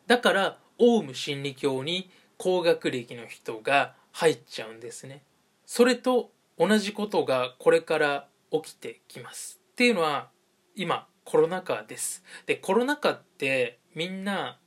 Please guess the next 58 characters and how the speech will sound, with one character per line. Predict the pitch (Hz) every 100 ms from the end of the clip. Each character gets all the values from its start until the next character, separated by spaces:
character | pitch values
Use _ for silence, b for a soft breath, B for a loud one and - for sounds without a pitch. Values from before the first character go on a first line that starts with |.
| _ _ _ -
結 | 262 -
構 | 143 123
の | 143
ん | 214 196
き | -
に | 123
や | 123 123
っ |
て | - 151
ま | 165 180
す | - -
が、 | - 131 117 - _ _ -
日 | 160
本 | 180 320 294 - _ -
以 | 226 247
外 | 294 233 139
の | 127 -
国 | - 139 131 117
は | 127 131 110 b b _ -
相 | - - 190 233 233 _ -
当 | 214 196
や | 151 147
ば | 170
い | 147
で | 117 -
す。 | - - _ _ _
死 | - - 208
者 | 160 120 120
も | 135 127
感 | 151 156 156
染 | - 160 139
者 | 131 120
も | 117 135 135 b _ _ -
ど | 165
ん | 180
ど | 147
ん | 117
増 | - 147
え |
て | 127 -
ま | -
す。 | - - _ _ _ -
そ | - 233
う | 233
な | 233
っ | 220
て | 147
く | 127
る | 117 110
と、 | 139 127 123 b b _
社 | - - 208
会 | 156 135
っ |
て | - _ 123
い | 120 135
う | 127
の | 113
は | 117 120 117